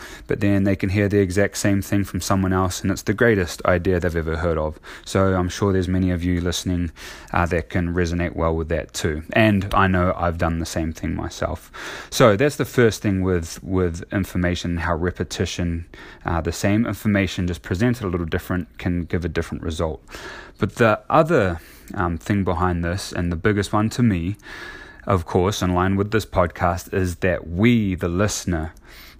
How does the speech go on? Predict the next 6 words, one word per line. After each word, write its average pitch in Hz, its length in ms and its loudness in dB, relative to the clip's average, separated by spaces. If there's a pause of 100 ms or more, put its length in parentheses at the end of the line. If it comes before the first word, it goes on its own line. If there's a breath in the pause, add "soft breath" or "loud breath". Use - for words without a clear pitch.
um, 82 440 -2
the 87 160 -4
receiver 98 500 0
of 87 100 -2
the 98 80 0
information, 92 840 -2